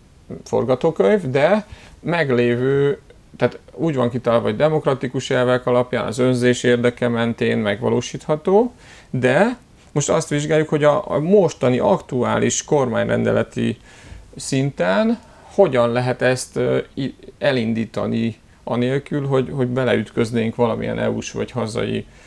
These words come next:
tiltó paragrafusba, hogy tudjuk-e, melyik, melyek azok a lépések, amelyek jogszabályváltozás nélkül már egyből megvalósíthatók, és melyek azok, amikhez lobbiznünk kell azért, hogy mondjuk egy E U-s direktívába bekerüljön valami, vagy egy hazai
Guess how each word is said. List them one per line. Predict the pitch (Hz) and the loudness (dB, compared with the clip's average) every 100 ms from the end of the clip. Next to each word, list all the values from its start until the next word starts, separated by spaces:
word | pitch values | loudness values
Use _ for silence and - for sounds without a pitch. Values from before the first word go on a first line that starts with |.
| - | -20
tiltó | - 135 127 - 113 | -2 4 4 4 0
paragrafusba, | - 110 104 107 110 - 113 117 101 139 226 - _ - - - | 2 2 2 0 -4 -6 -8 -4 -2 0 -2 -6 _ -20 -20 -8
hogy | - 139 | -2 -2
tudjuk-e, | - 120 123 - 113 90 92 | -2 -2 -2 -2 -4 -4 -4
melyik, | 151 131 117 | -2 -2 0
melyek | 117 120 143 117 | -2 2 0 0
azok | 135 127 127 | -2 -2 -2
a | |
lépések, | 139 135 - 127 - 127 | 0 -2 0 0 0 -4
amelyek | 131 131 135 | -4 -4 0
jogszabályváltozás | 165 - 131 127 135 127 135 131 | 0 0 -2 0 0 -2 -4 -4
nélkül | 170 156 - 127 | 0 0 2 0
már | 117 113 127 | 0 -2 0
egyből | 131 123 113 | 0 0 0
megvalósíthatók, | 110 113 143 156 180 190 185 190 185 | 0 0 0 -2 -2 -4 2 4 4
és | 160 | -2
melyek | 165 139 131 | -2 -2 0
azok, | 135 139 131 | -2 -2 -2
amikhez | 131 131 - 139 147 156 - - - | -2 -2 -2 2 2 2 -2 -10 -6
lobbiznünk | 147 147 127 117 117 120 117 | 0 2 2 0 0 -2 -2
kell | 120 | 0
azért, | 120 123 117 120 - | 2 0 0 -2 -2
hogy | 120 | -4
mondjuk | 120 117 117 - - - - | -2 0 -2 -4 -16 -20 -10
egy | 117 | -2
E | 127 | 0
U-s | 117 110 | 0 0
direktívába | 120 117 - 117 110 110 | 0 0 -2 -2 0 0
bekerüljön | 107 117 - 117 117 117 | -2 -4 -2 -2 -2 -2
valami, | 117 117 | 0 0
vagy | 113 110 | -2 -4
egy | 107 | -4
hazai | 113 107 110 110 | -4 -4 -4 -4